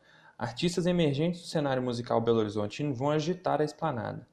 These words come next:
Além deles, uma feirinha de produtores locais, junto com oficinas de artes, vão conduzir essa festa cultural.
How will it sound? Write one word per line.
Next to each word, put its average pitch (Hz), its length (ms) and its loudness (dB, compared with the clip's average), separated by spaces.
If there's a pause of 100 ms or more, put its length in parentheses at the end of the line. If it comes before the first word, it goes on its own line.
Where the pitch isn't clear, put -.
(520)
Além 135 180 0
deles, 151 300 4
uma 156 140 2
feirinha 156 360 2
de 170 80 -2
produtores 139 520 2
locais, 104 520 2
junto 156 320 -2
com 139 140 0
oficinas 147 400 0
de 110 100 -2
artes, 127 300 0
vão 143 140 0
conduzir 156 500 0
essa 170 200 -4
festa 160 460 0
cultural. - 560 -6